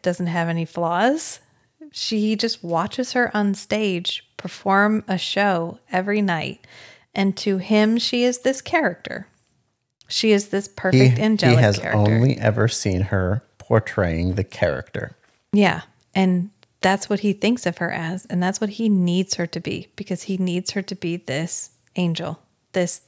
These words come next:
Speaker 1: thing of purity that could never love something as evil as him. And so he can't interact with her, because as soon as he does, that
Speaker 2: It would
Speaker 1: illusion,
Speaker 2: contaminate his image of her.
Speaker 1: that illusion will go away.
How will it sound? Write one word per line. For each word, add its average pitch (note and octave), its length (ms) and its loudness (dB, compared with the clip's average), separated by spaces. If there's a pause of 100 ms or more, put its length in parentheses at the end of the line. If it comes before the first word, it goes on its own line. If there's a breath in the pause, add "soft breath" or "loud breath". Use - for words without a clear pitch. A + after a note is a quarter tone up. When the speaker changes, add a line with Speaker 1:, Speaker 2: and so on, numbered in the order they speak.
(100)
Speaker 1:
thing G#3+ 360 2
of F#3 340 -4
purity E3+ 600 -2 (580 soft breath)
that - 160 0
could G3 220 0
never F#3 460 2
love E3+ 300 -2
something F3 440 -6
as F3 160 -6
evil E3+ 360 -6
as D#3 160 -8
him. D3+ 260 -10 (1600)
And F3+ 200 0
so E3+ 460 0
he F#3 160 -8
can't G#3 320 0
interact E3 480 -2
with F3+ 100 -10
her, - 240 -12 (240)
because F#3+ 300 -2 (380)
as F3 120 -2
soon G3+ 260 2
as F#3+ 160 0
he D#3+ 120 -2
does, E3+ 500 0 (100)
that F#3+ 160 6
Speaker 2:
It F#3+ 60 4
would F#3 100 2
Speaker 1:
illusion, A#3 360 6
Speaker 2:
contaminate F2 340 0
his G#2 200 0
image D#2+ 360 -6
of - 120 -6
her. - 260 -10
Speaker 1:
that A3 160 2
illusion A3 420 4
will G3 120 2
go F#3+ 260 -4
away. F3+ 540 -4